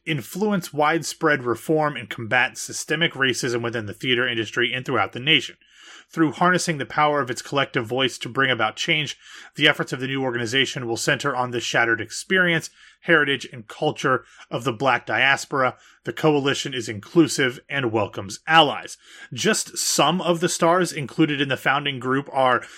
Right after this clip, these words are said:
Darius DeHaas, Brandon Victor Dixon, Capathia Jenkins, LaShans,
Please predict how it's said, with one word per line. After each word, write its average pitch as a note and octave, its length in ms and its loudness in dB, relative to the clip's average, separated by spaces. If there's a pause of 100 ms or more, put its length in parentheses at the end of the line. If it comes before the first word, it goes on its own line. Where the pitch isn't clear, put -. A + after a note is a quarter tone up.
(200)
Darius A#2+ 460 2
DeHaas, D3+ 580 2
Brandon B2+ 320 -4
Victor A2+ 300 -4
Dixon, C3+ 480 0
Capathia A2 580 -4
Jenkins, C3+ 480 -4
LaShans, C3+ 680 -2